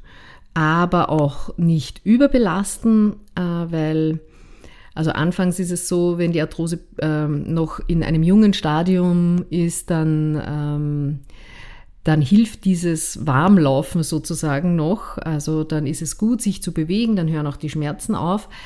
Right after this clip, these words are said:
Je länger oder je fortgeschrittener diese Arthrose ist, ähm,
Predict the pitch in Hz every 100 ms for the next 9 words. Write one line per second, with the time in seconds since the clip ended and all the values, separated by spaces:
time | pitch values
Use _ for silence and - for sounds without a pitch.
0 | - - - 175 185 165 156 202 220 220
1 | 180 175 165 160 160 - 165 170 - 226
2 | - 202 208 208 185 175 175 175 180 175
3 | 170 156 - - 156 165 160 - 170 -
4 | - 165 160 156 156 156 156